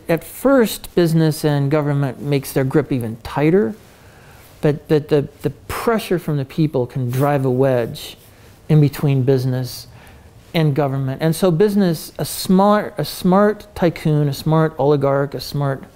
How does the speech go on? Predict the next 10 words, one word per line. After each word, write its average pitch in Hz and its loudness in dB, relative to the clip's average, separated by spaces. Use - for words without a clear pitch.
robber 127 0
baron 127 -2
says, 151 0
"I 175 0
have 165 -4
to 139 -10
change. 135 -12
I 135 -6
have 147 -2
to 139 0